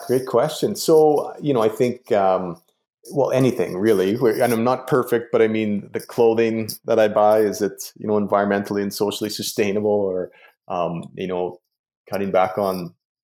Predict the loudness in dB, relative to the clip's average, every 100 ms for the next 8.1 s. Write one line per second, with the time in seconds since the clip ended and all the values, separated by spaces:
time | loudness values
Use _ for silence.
0 | _ _ _ -14 -2 2 4 2 0 0
1 | -2 -2 -4 -4 -6 -2 2 2 0 -4
2 | -4 -4 -6 -6 -6 -10 -4 -4 -4 -4
3 | -4 -4 -6 -6 -12 -12 -8 -8 -4 -4
4 | -4 -10 -10 -12 _ _ _ _ -14 -2
5 | -2 -2 -6 -8 -6 -4 -2 -4 -8 -10
6 | -10 -8 -12 -4 -4 -2 0 2 2 2
7 | 0 -4 _ _ -6 -2 0 0 -2 -4
8 | -10